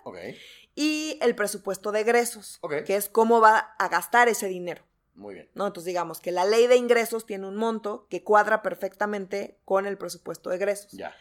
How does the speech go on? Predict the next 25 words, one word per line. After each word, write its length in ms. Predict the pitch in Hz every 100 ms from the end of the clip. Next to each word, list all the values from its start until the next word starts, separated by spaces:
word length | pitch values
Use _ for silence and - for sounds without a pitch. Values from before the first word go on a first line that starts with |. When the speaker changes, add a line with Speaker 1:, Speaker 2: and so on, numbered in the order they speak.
| _
Speaker 2:
Entonces, 400 | - 170 160 - _ - _ _
eh, 80 | -
ingresos 520 | - 214 226 247 262
es 140 | 226 196
cuánto 320 | 220 214 226
voy 160 | 214 208
a 60 |
obtener 420 | 202 - 180 185
y 80 | 180
de 80 | 185
dónde, 400 | 226 294 311 370
y 100 | 202
Speaker 1:
Ujú. 80 | 175
Speaker 2:
egresos 360 | 180 190 202 208
es 140 | 233
cómo 240 | - 196 196
voy 140 | 180
a 80 | 175
gastar 280 | 160 - 170
eso 200 | 170 -
que 80 | -
obtuve. 320 | - - -
Speaker 1:
Muy 180 | - 180
bien. 220 | 151 123 -
Speaker 2:
¿Ok? 160 | -